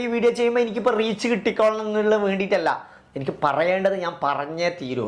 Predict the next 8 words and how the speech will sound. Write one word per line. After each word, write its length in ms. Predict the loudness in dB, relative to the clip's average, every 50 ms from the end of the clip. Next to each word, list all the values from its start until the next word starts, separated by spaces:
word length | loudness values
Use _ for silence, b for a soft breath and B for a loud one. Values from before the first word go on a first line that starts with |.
| -2 -2
എനിക്ക്. 240 | -2 -4 -6 -8 -10 -12 -14 -18 B B B B B B B
കാരണം 220 | 2 2 4 2 2 2
ഞാനെന്ന 480 | 2 2 0 0 0 0 0 2 2 2 2 0 -2 -8 -12 -18 -20 -10 -2 0
ഒരു 100 | 0 2 2 0
സോഷ്യൽ 280 | 0 0 0 -2 -2 -2
മീഡിയ 160 | 0 2 2 2 2
ഇൻഫ്ലുവൻസർ 560 | 0 -2 0 2 2 2 2 0 0 0 0 2 2 -2
എന്നുള്ള 260 | -4 -2 0 2 2